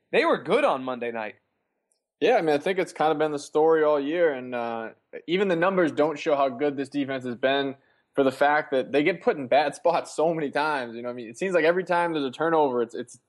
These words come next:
Speaker 2: deep in Giants territory, or, uh, they let up the long kick return. Uh, last night, they had the long punt return against the Eagles.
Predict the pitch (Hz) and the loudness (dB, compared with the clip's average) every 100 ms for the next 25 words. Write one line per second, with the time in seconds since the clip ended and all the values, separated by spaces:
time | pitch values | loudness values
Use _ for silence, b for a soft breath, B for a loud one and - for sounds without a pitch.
0 | - 175 175 139 135 120 127 151 151 139 | -6 -4 -4 -4 -4 -2 0 0 0 0
1 | 156 147 143 - 139 143 143 120 110 B | 2 4 4 4 4 6 6 4 2 B
2 | B B - 104 113 123 135 131 127 131 | B B -4 0 2 4 2 2 0 -2
3 | 120 160 - 131 - 135 135 131 127 - | -2 -4 -4 -4 0 2 2 0 -6 -4
4 | 104 104 104 92 135 147 147 143 131 113 | 0 2 2 2 2 0 0 -2 -2 -4
5 | 110 104 - 156 135 120 139 135 127 113 | -6 -8 -6 -4 -6 -6 -4 -4 -6 -10
6 | - 147 156 160 156 | 0 2 6 4 2